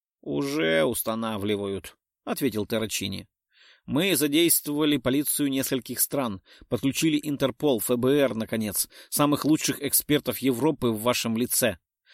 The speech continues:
Неужели вы думаете, что у него есть хоть один шанс укрыться?»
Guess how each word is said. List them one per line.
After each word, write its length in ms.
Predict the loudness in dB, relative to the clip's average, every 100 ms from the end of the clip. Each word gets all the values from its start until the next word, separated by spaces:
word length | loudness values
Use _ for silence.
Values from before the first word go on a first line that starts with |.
| _
Неужели 340 | 0 4 6 6
вы 140 | 6
думаете, 340 | 6 4 2
что 220 | 0 -2 -2
у 140 | -2
него 480 | 0 2 4 4 2 -6 -18 0
есть 300 | 4 4 4
хоть 180 | 2
один 260 | 2 0 2
шанс 360 | 2 4 2 2
укрыться?» 640 | 2 0 2 2 0 -2